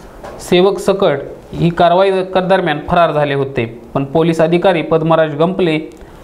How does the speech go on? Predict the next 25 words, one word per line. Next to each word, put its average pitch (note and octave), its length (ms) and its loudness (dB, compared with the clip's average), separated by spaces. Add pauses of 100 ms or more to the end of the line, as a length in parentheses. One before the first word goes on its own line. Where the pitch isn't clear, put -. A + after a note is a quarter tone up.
(140)
यांना E3 160 2
मिळालेल्या E3+ 500 2
गोपनीय E3 420 -2
माहितीवरून F3+ 560 0 (120)
फरार E3 240 2
आरोपींचा E3+ 520 0 (100)
शोध F3 160 0
घेतला E3+ 280 2
असता, F#3+ 320 2 (680)
सेवक F3 260 2
सकट G3 400 -2
हा E3 60 -2
त्याच्या E3+ 280 -2
घरी F3 240 0
मिळून F#3+ 280 0
आला. F3 320 2
त्याच्याकडे E3 480 -4
अधिक F#3+ 320 -2
तपास F3 280 0
केला F3 240 2
असता, E3+ 320 2 (500)
दौंड F3+ 340 2
तालुक्यातील F3 480 0
राहू E3+ 260 2
येथील F#3 400 0